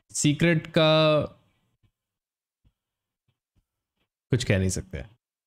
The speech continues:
I mean, डीआरएक्स के सामने तो of course यार डीआरएक्स, but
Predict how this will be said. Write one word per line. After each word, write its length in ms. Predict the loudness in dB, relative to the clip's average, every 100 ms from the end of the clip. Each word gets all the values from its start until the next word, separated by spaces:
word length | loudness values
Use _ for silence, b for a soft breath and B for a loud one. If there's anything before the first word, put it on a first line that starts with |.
| _ _ _ _ _ _ _ _
I 40 | -2
mean, 140 | 2
डीआरएक्स 340 | 2 2 0 -4
के 80 |
सामने 320 | -4 -4 -4 -4
तो 100 | -6
of 140 | -8
course 260 | -10 -12 -12
यार 120 | -12
डीआरएक्स, 420 | -14 -14 -16 -12
but 120 | -10